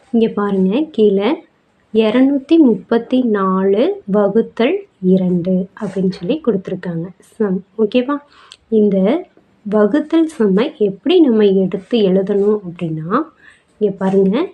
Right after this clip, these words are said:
இருநூத்தி முப்பத்தி நான்கு, அதை உள்ளார எழுதிக்கணும். ஓகேவா? அந்த நம்பரை தான் நம்ம வகுக்க போறோம். எதால? டூவால டிவைட் பண்ண போறோம். ஓகேவா? டூ தேர்ட்டி ஃபோர்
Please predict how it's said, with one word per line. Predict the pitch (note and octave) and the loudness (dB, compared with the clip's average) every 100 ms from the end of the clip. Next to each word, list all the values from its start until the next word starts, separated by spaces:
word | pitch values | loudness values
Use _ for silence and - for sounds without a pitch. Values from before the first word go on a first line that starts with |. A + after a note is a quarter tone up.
| _ _ G#3 | _ _ 2
இருநூத்தி | G#3 A#3 C#4 D4 D4+ C4 | 4 2 2 0 0 0
முப்பத்தி | G3 - G#3+ G3+ C4+ F#4+ - F#3 | -2 -4 -4 -2 0 -2 -2 -4
நான்கு, | F3+ F3+ F#3 F#3 G3 F3+ F#3 - | -2 0 0 2 0 -2 -6 -6
அதை | G#3+ E4+ G4+ _ _ _ _ _ _ _ _ _ _ _ A3 | -2 -2 -4 _ _ _ _ _ _ _ _ _ _ _ 2
உள்ளார | A3 G#3+ G3+ | 4 2 0
எழுதிக்கணும். | F#3 E3+ E3+ E3 F#3 _ F#3+ | 0 -4 -6 -8 -10 _ -6
ஓகேவா? | A#3 A3+ B3 G3+ G#3+ G3 | -4 -2 -2 -6 -4 -2
அந்த | G3 F#3+ F#3+ | 0 0 0
நம்பரை | G3+ A#3+ A#3+ C4 | -2 -2 -4 -2
தான் | D4+ | -2
நம்ம | A#3+ G#3+ F#3+ | 0 0 0
வகுக்க | F#3+ G#3+ G#3+ A3+ A#3 | 0 0 0 -4 -2
போறோம். | F#3 F3+ F#3+ _ _ G3+ G3+ | -8 -8 -14 _ _ -2 -2
எதால? | G3 C4+ B3+ A#3+ A#3+ B3 B3 - - _ _ | 0 0 0 0 0 -2 -8 -20 -20 _ _
டூவால | B3+ C4+ C#4 C4+ G3 B3 A#3 | 2 2 2 0 2 0 2
டிவைட் | G#3+ G3 G3+ - | 2 2 0 -4
பண்ண | F3 E3 E3+ | -8 -8 -8
போறோம். | E3+ D#3 D#3 D#3+ D#3+ _ | -10 -10 -8 -8 -10 _
ஓகேவா? | F3 G#3+ A3 C4+ B3+ _ - - - _ _ _ | -4 -2 0 -2 -4 _ -20 -20 -20 _ _ _
டூ | B3+ C#4 F4 - | 0 0 0 0
தேர்ட்டி | G3 F#3 G3 - | 0 2 -2 0
ஃபோர் | A#3 D4 | 0 0